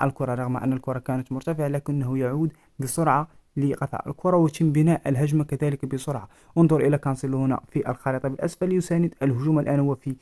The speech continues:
وسط الميدان وتقوم بكسب يعني مساحات عن طريق رأس الحربة وتقوم بالتسديد بميس. انظروا إلى كانسيلو الآن أين هو متواجد هنا بالأسفل، الآن يقوم بالعودة بسرعة حتى لا تكون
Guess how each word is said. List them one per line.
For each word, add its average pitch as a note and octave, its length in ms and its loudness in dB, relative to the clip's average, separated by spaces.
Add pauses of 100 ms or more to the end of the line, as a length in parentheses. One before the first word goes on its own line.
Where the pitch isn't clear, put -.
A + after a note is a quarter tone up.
(200)
وسط C#3+ 260 -6
الميدان B2 520 2 (200)
وتقوم D#3+ 500 2
بكسب D3+ 440 -2
يعني B2+ 300 0
مساحات C3 600 -2
عن A#2+ 120 -4
طريق B2 340 -4
رأس - 240 -10
الحربة E3+ 280 -2
وتقوم D#3+ 320 -2
بالتسديد B2+ 480 -6
بميس. A2+ 260 -2
انظروا C#3 300 -2
إلى C3 140 0
كانسيلو B2 440 -6
الآن A2+ 280 -4 (360)
أين C3+ 160 4
هو B2 320 2
متواجد A#2+ 560 0
هنا A2+ 160 -2
بالأسفل، A#2+ 640 -2
الآن D3+ 300 4
يقوم D3 340 2
بالعودة D#3+ 540 2
بسرعة D3+ 400 -2
حتى E3+ 320 -2
لا E3 80 2
تكون D#3+ 320 -2